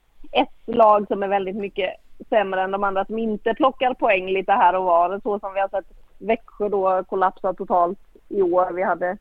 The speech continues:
Uppsala som hade det otroligt tufft i fjol. Vi har haft I F K Kalmar, vi har väl haft Jitex upp och snurrat också med väldigt få poäng. Så att, eh, jag hoppas att de är bättre rustade och att, eh,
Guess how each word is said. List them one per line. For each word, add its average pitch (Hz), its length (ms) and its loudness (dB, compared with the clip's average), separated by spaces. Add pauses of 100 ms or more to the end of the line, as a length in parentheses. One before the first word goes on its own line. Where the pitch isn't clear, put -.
(380)
Uppsala 196 600 4
som 202 120 -4
hade 185 200 -2
det 185 60 -2
otroligt 185 540 -4 (520)
tufft 190 260 -8
i 190 80 -2
fjol. 185 240 -2
Vi 247 60 -4
har 269 80 4
haft 269 200 -2
I 233 40 2
F 214 120 -2
K 226 140 -6
Kalmar, 196 380 2
vi 202 100 0
har 202 80 4
väl 202 100 0
haft 202 160 0 (360)
Jitex 208 680 0
upp 220 200 0
och 208 140 4
snurrat 202 440 2
också 202 320 0
med 226 240 2 (500)
väldigt 214 640 4
få 208 220 4
poäng. 185 580 2
Så 196 80 -2
att, - 260 -6
eh, 190 420 2
jag 262 80 6
hoppas 277 380 4
att 285 120 0
de 277 140 -6
är 214 100 -2
bättre 202 360 -4
rustade 180 540 -4
och - 320 -10
att, 180 340 -10
eh, 180 340 -6